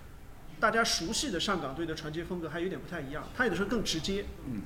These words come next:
Speaker 1: 然后向前的这个意识更，更强。
Speaker 2: 嗯。
Speaker 1: 他比起这个之前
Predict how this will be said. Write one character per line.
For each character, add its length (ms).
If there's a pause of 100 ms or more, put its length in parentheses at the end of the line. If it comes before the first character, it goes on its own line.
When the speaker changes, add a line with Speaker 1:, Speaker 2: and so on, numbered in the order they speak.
Speaker 1:
然 100
后 260
向 240
前 180
的 120
这 80
个 80
意 160
识 160
更， 140 (120)
更 160
强。 360
Speaker 2:
嗯。 200 (420)
Speaker 1:
他 160
比 200
起 180
这 160
个 140
之 200
前 440